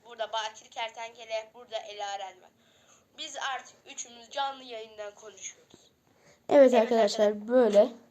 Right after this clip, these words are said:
Speaker 1: Evet arkadaşlar.
Speaker 2: Gördüğünüz gibi. Böyle video yapabilirsiniz. Sadece dediğim gibi kullanacağınız şey kendi galeriniz ve arkadaşlar PicsArt. Ama zaten herkesin Google hesabı vardır.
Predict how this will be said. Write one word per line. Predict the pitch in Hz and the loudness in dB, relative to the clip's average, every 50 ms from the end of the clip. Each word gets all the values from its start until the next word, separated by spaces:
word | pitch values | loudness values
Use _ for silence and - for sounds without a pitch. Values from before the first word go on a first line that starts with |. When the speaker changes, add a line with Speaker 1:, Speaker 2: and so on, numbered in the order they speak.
| _ _ - - | _ _ -10 -8
Speaker 1:
Evet | 659 285 269 - - | -6 -6 -6 -6 -6
arkadaşlar. | 220 226 - 226 214 214 - - 233 214 214 | -6 -6 -2 0 2 4 6 8 8 8 8
Speaker 2:
Gördüğünüz | 208 214 214 208 208 202 196 185 | 6 4 2 2 2 -2 -4 -6
gibi. | 180 175 175 202 233 226 - _ - - _ _ _ - - | -10 -10 -8 -8 -10 -10 -12 _ -20 -20 _ _ _ -8 0
Böyle | 262 302 311 294 269 240 262 | 4 4 6 6 6 4 4
video | 294 277 277 254 | 2 4 4 4
yapabilirsiniz. | 254 254 262 262 277 247 214 214 226 240 - - - 180 - - - - - | 4 2 4 4 4 2 2 2 0 0 -2 -2 -8 -8 -8 -8 -10 -12 -12
Sadece | - - - - - 330 320 302 262 233 220 190 202 202 196 - _ _ - - _ _ _ - | -12 -12 -10 -6 0 2 4 4 4 2 0 -2 -2 -4 -4 -6 _ _ -20 -20 _ _ _ -2
dediğim | 277 269 233 240 220 202 196 | -2 0 2 2 0 -2 -2
gibi | 185 185 185 208 | -4 -4 -6 -6
kullanacağınız | 208 - 277 285 277 269 277 269 262 233 254 262 262 262 254 262 - - | -2 0 2 2 2 2 2 0 0 0 -2 -2 -2 -2 -4 -4 -6 -4
şey | - 214 208 - - - _ _ _ _ _ _ _ _ - _ | -4 -4 -4 -4 -12 -20 _ _ _ _ _ _ _ _ -20 _
kendi | - - 320 311 285 247 202 220 202 | -4 0 4 4 4 4 2 -2 4
galeriniz | 214 214 226 254 262 269 269 269 269 269 269 262 - - - - - _ _ _ _ _ _ _ _ _ _ _ _ _ _ _ _ _ - | 6 6 6 6 4 4 2 2 0 0 -2 -2 -4 -10 -12 -16 -20 _ _ _ _ _ _ _ _ _ _ _ _ _ _ _ _ _ -2
ve | 220 226 226 220 214 220 - - | 2 6 8 8 8 8 6 2
arkadaşlar | 214 202 208 214 214 202 202 196 - - 220 220 240 240 - - - - - _ _ _ _ _ _ _ _ _ - - _ _ _ _ _ - | 2 2 2 2 4 4 4 2 2 2 2 2 2 2 -2 -14 -20 -20 -20 _ _ _ _ _ _ _ _ _ -20 -20 _ _ _ _ _ 0
PicsArt. | - 262 254 262 - - - 196 - - - - - | 2 2 2 2 2 0 0 0 0 -4 -10 -2 2
Ama | 262 294 320 330 320 311 302 294 277 277 - - | 4 6 8 8 8 8 6 4 2 0 -4 -4
zaten | - 302 311 302 302 285 | -2 -2 0 2 2 2
herkesin | 285 302 285 277 254 220 240 233 | 2 2 0 0 -2 -2 0 0
Google | 226 262 247 220 240 226 | 2 2 2 4 4 2
hesabı | 226 214 226 208 208 208 226 240 | 4 4 4 2 2 2 2 2
vardır. | 233 220 208 196 214 240 | 2 2 2 2 0 -4